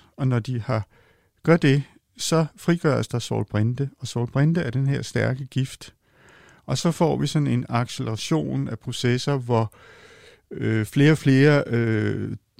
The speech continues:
dyr, de dør. Blåmuslinger, er der mange, mange tons blåmuslinger i en fjord som Mariager Fjord. Øh,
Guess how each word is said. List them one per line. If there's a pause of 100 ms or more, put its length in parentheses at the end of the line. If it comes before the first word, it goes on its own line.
(500)
dyr,
de
dør. (240)
Blåmuslinger, (140)
er
der
mange,
mange
tons
blåmuslinger (120)
i
en
fjord
som
Mariager
Fjord. (840)
Øh,